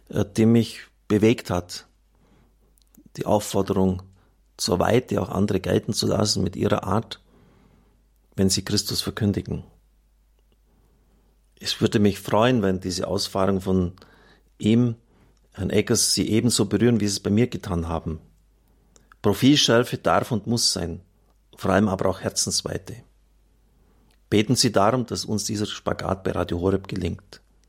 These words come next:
Danke, dass wir Ihr Leben begleiten dürfen.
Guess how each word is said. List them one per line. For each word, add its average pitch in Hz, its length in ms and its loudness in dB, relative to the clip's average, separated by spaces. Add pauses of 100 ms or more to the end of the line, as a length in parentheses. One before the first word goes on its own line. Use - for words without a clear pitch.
(540)
Danke, 98 500 0 (460)
dass - 180 -2
wir 98 100 -2
Ihr - 80 0
Leben 90 300 0
begleiten 82 500 -4
dürfen. - 460 -8